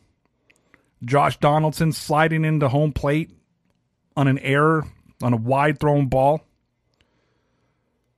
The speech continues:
But, like, from a personal level, none of those moments are the ones that stick out in my head the most.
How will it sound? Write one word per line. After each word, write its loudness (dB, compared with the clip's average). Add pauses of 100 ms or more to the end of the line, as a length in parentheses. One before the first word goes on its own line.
(1300)
But, 0
like, 2
from 2
a 4
personal 0
level, 2
none 2
of 0
those 0
moments 0
are 0
the -2
ones 0
that -4
stick -4
out 0
in -4
my 0
head -2
the -4
most. -6